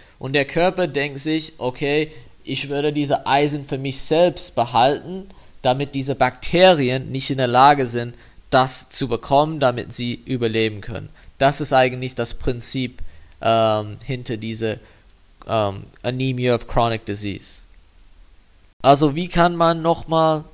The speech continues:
Anemia of Chronic Disease von Eisenmangelanämie unterscheiden? Man gu-, guckt sich mal diese Laborwerten an und diese Ferritin, T I B C,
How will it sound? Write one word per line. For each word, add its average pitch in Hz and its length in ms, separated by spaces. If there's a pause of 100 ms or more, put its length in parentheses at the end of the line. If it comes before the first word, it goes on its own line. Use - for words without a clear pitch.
Anemia 143 420
of 135 80 (240)
Chronic 143 340
Disease 135 460
von 123 340
Eisenmangelanämie 131 1120
unterscheiden? 131 640 (360)
Man 113 200
gu-, 147 320 (100)
guckt - 380 (100)
sich 147 340
mal 143 200
diese 131 280
Laborwerten 120 920
an 107 240
und 117 140
diese 117 200
Ferritin, 143 880 (500)
T 160 160
I 147 200
B 131 260
C, 151 560